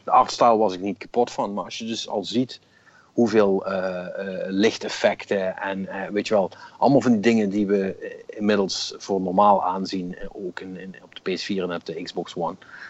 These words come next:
Eh, hoeveel daar al in zit, d-, dat streeft de driehonderdzestig al basically een beetje voorbij.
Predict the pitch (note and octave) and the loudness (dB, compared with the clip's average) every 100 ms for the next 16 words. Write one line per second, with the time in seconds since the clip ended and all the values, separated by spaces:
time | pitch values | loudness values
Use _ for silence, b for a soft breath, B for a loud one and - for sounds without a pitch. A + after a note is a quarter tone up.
0 | b b b F#2+ A2 A2 B2+ G2+ G#2+ G2+ | b b b 6 8 10 8 8 6 4
1 | F2 F2 D#3 F3+ E3 G2 F#2 - - _ | 0 -2 0 2 2 0 -2 -4 -16 _
2 | _ - - - A#2 - - D3 - G#2+ | _ -10 -6 0 0 0 2 2 2 -2
3 | G2+ G#2 - C3 C3+ - B2 - - G2 | 2 2 2 0 -2 -2 -4 -4 -2 -2
4 | F#2 - - - G2+ F2 - - - _ | -2 -8 -20 -10 -6 -6 -10 -20 -20 _
5 | - C#3+ G#3 - G#3 F#3 F3+ E3 D#3 D3 | -6 0 2 4 4 6 6 6 4 2
6 | C#3+ B2 G#2+ G#2 G2+ G2 - - | 2 0 0 2 6 6 4 -6